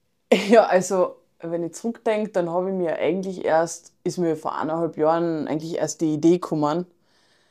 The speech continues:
Das kam eigentlich echt aus dem heiteren Himmel, weil eigentlich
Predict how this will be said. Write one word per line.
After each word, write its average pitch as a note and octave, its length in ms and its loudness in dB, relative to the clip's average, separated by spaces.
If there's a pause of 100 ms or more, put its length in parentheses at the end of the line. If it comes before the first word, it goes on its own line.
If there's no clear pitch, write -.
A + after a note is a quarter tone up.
(460)
Das E3 180 -6
kam - 280 2
eigentlich E3 380 0
echt F3+ 180 2
aus F#3 140 4
dem F3 140 -4
heiteren E3+ 420 2
Himmel, G#3+ 420 0
weil F3 440 6 (460)
eigentlich F3 1080 2